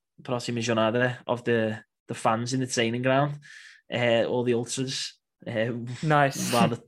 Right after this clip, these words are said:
Speaker 1: while the train-, while the players are training, the players came over and clapped at the end. And, and, uh, not a lot of, uh, not a, not a lot of social distancing going on, I can't lie, but, um,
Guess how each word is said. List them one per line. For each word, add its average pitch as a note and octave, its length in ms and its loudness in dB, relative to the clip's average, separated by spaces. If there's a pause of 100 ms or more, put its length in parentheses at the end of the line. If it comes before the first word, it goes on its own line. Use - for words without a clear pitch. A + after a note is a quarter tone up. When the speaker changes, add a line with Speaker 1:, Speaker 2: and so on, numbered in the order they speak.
(160)
Speaker 1:
while B2 180 4
the A#2+ 80 0
train-, A#2+ 480 2
while B2 160 2
the A#2+ 60 -2
players A#2+ 340 2
are C3+ 40 -4
training, B2 420 -4
the C3 80 -4
players A#2 300 -2
came A#2+ 240 -4
over A2 200 -4
and B2 100 -8
clapped A#2 320 -4
at A#2+ 60 -10
the A#2 120 -2
end. A2+ 180 0
And, A#2+ 180 -8 (580)
and, B2+ 140 4
uh, B2 240 6
not F#3 140 8
a G3 100 10
lot F#3 140 10
of, D#3 180 6
uh, D3 240 8
not F#3 140 6
a, F#3+ 180 6
not F#3 140 6
a F#3 40 6
lot D#3+ 240 8
of D#3+ 60 4
social D3+ 340 0
distancing C#3+ 460 -2
going C#3 260 4
on, C3 100 2
I B2+ 80 0
can't C3+ 300 -2
lie, B2 260 -2
but, B2+ 300 -2 (400)
um, D3 580 4